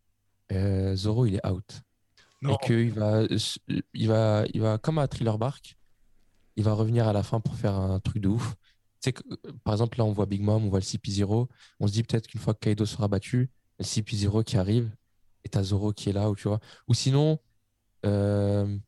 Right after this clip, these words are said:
Speaker 1: Zoro qui se fait pas un adversaire de fou, genre il se fait Orochi. Parce que même avec les os brisés, je pense qu'il peut se faire Orochi. Mais bon.
Speaker 2: Bah moi, je pense que c'est ce qu'on appelle un,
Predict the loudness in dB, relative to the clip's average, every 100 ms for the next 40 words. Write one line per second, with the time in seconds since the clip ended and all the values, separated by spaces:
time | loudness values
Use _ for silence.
0 | _ _ -2 2 2 0 -4 -2 0 2
1 | 2 0 0 0 0 0 0 0 0 0
2 | -4 -2 -2 0 -2 0 0 0 -2 _
3 | _ _ -16 -4 -2 0 2 2 0 0
4 | -2 0 0 -2 -6 -6 -10 -6 -6 -4
5 | -4 -2 -4 -2 -2 -4 _ _ _ _
6 | _ _ _ _ _ _ _ _ _ _
7 | -8 -2 -2 -2 _ _ _ -2 2 2
8 | 2 0 -2 -4 -4 0 0 0 -2 -6
9 | -8 -14 -12 -10 -8 -8 -8 -10 -14